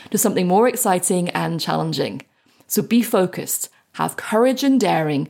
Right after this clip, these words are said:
and let go of anything or anyone that's holding you back from what you want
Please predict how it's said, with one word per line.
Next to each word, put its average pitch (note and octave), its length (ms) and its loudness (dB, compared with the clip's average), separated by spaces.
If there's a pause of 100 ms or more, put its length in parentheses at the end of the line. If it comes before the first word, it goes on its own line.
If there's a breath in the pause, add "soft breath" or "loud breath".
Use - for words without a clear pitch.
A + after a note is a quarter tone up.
(280)
and G3 120 4
let A3+ 200 0
go G#3+ 200 2
of G#3+ 100 -2 (100)
anything C4 600 2
or E3 260 -2
anyone G3+ 540 2
that's D#3+ 180 -2
holding F#3+ 380 2
you F#3 120 2
back D#3+ 280 -2
from E3+ 200 -4
what D#3+ 260 -2
you A#3+ 220 4
want D#3+ 340 0